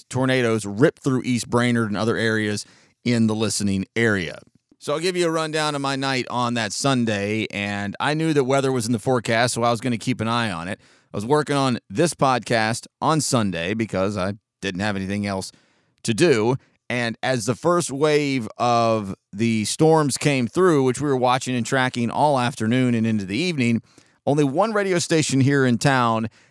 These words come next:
had live continuous coverage, and that was U S one oh one. And they ha-, have a news partnership with W R C B, and they just plug in, you know, they simulcast the television station onto the radio,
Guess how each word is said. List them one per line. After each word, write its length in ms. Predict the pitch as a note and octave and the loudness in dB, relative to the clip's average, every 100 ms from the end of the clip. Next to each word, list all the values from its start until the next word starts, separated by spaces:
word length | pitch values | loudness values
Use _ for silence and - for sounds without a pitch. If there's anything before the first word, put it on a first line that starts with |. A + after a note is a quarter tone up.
| _ | _
had 400 | B2 B2+ A#2+ A2+ - | -2 2 0 -2 -4
live 600 | A#2+ C3+ C#3 C#3 C3+ A#2 - | 0 2 2 2 0 -2 -2
continuous 520 | B2 - C#3 B2 A#2+ | -2 0 0 0 -2
coverage, 540 | - C#3+ A2 G#2 G2 - _ _ | 2 2 4 0 -2 -12 _ _
and 120 | A2 | -2
that 120 | C3 B2 | 0 2
was 200 | B2 A2 | 2 4
U 180 | D#3+ | 6
S 140 | D#3 C3 | 6 4
one 180 | C#3+ C3+ | 2 2
oh 60 | |
one. 480 | B2 B2 F2 G#1+ - _ _ _ _ | 2 0 -2 -6 -18 _ _ _ _
And 380 | A2 A2 A2+ - - | -2 0 -2 -4 -4
they 200 | A#2+ C3 | 0 2
ha-, 220 | B2+ A#2 | 4 2
have 180 | A#2+ A2 | 2 0
a 120 | A2 | 0
news 260 | A2 E3+ E3+ | 2 0 2
partnership 560 | D#3 A2+ A#2 - A2+ - | 2 2 0 0 0 -2
with 400 | G2+ A2 G#2 - _ _ | -2 0 0 -4 _ _
W 240 | C3 B2 B2 | -2 2 4
R 140 | B2+ | 2
C 220 | A#2 C#3 | 2 0
B, 400 | B2 A2+ G2+ G#2+ - _ | 2 2 0 -2 -8 _
and 440 | G#2+ A2 G#2+ G#2+ - | -4 -2 -2 -4 0
they 160 | A#2+ | 0
just 300 | G#2+ B2 - - _ | 0 -2 -2 -10 _
plug 280 | B2 B2 A#2 | 2 2 2
in, 160 | A#2 A2+ | 0 0
you 60 | |
know, 140 | A2 G#2 | 0 -2
they 160 | A#2 | -2
simulcast 760 | - B2+ B2 A#2+ - A2+ A2 - | 0 2 2 0 2 2 2 -2
the 80 | |
television 600 | G#2 C3+ C#3+ A#2+ E2 G2 C3+ | 0 2 4 2 0 -4 -6
station 480 | - F2+ - G#2+ - _ _ _ - | -4 -4 -4 -6 -8 _ _ _ -6
onto 240 | G#2 G2+ | -2 0
the 80 | A#2 | 4
radio, 540 | D#3+ E3+ B2+ E2+ C2+ | 6 8 4 0 -8